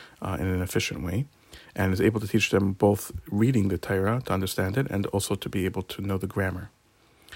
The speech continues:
Someone who's a single person, who's not married, should not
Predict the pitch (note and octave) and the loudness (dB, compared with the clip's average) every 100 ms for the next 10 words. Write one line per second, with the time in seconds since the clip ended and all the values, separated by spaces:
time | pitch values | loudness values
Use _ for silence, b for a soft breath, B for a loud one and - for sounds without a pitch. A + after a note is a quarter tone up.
0 | B B B - C3+ D#3 E3 C3+ A2 F#2+ | B B B 4 6 8 8 6 6 4
1 | B2 A2 G2+ - G2 F#2 C#3 E3 - - | 2 4 4 4 2 2 0 -2 -4 -4
2 | F#2 F2+ G2 F#2+ F#2 A2+ C#3 - - F#2+ | -2 -2 -2 0 0 -2 -2 -4 0 2
3 | G2+ G#2 | 0 -2